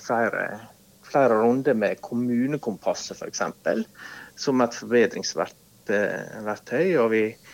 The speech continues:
vi bruker også, eh, innbyggerundersøkelser og, eh, ungdata, eh, folkehelseprofiler og så videre til å så finne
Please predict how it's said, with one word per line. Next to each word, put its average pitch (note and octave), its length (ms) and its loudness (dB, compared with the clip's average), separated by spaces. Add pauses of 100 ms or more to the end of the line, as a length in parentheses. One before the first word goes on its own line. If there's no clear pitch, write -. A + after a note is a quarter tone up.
(340)
vi A2+ 80 -6
bruker A#2+ 440 2 (100)
også, E2 520 -2
eh, - 300 -8
innbyggerundersøkelser C#3 1800 0
og, D#2+ 380 -4
eh, D2+ 240 -10
ungdata, A#2+ 1300 2 (220)
eh, B2 100 -8
folkehelseprofiler A2+ 960 -6
og E2+ 80 -4
så - 100 -12
videre G2 340 -4
til A2 200 -6
å G2 100 -2
så G#2 160 -8
finne A#2+ 480 -4